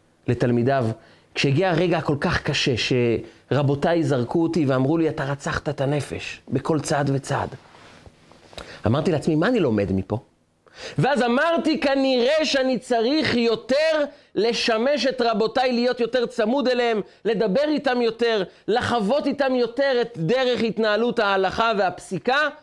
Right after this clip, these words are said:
וזה מה שעשיתי. מאותו יום נדבקתי אליהם עוד יותר. אמרתי, "אני רוצה ללמוד מכם עוד יותר." וכאן התחלתי להיות רציני באמת, כאן התחלתי באמת ללמוד,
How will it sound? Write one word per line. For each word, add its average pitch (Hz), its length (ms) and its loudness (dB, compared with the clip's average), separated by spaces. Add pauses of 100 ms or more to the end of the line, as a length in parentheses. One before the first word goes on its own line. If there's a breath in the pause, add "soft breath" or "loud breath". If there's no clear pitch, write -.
(240 loud breath)
וזה 196 280 0
מה 302 120 0
שעשיתי. 262 460 0
מאותו 214 400 2
יום 262 200 2
נדבקתי 233 600 -2
אליהם 240 240 0
עוד 262 240 0
יותר. 98 300 -4 (760 loud breath)
אמרתי, 277 300 2
"אני 277 120 2
רוצה 262 240 2
ללמוד 277 360 2
מכם 254 260 0
עוד 240 180 2
יותר." 170 380 -2 (480)
וכאן 226 540 0
התחלתי 180 460 -2
להיות 160 260 0
רציני 139 400 0
באמת, 113 440 0
כאן 156 260 -2
התחלתי 143 380 0
באמת 131 380 2
ללמוד, 101 380 2